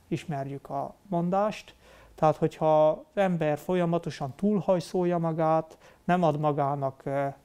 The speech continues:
időt a megállásra, a pihenésre, a testi feltöltődésre, akkor, akkor lelkileg is kiüresedik. Éppen ezért fontosnak tartom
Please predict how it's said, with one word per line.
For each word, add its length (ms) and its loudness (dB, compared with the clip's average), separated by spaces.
időt 520 2
a 120 -8
megállásra, 1080 -2
a 220 -2
pihenésre, 1040 -2
a 300 0
testi 640 -2
feltöltődésre, 1300 -2
akkor, 720 2
akkor 300 -2
lelkileg 580 -2
is 400 -14
kiüresedik. 920 -4
Éppen 320 0
ezért 580 -4
fontosnak 680 -4
tartom 560 0